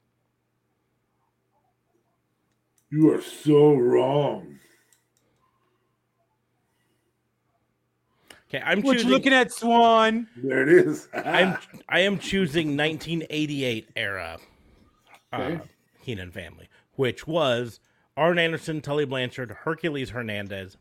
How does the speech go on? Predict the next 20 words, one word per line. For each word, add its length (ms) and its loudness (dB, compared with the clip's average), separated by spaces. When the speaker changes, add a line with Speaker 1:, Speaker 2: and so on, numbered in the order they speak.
Speaker 2:
Brooklyn 460 -4
Brawler, 420 -8
Andre 320 0
the 80 -4
Giant, 360 -6
Haku, 520 -6
Harley 320 -6
Race, 340 -8
Rick 240 -10
Rude, 300 -8
and 160 -12
Terry 280 -6
Taylor. 340 -14
It 100 -20
was 120 -16
one 160 -4
of 80 -4
the 80 -10
larger, 640 -8
uh, 360 -16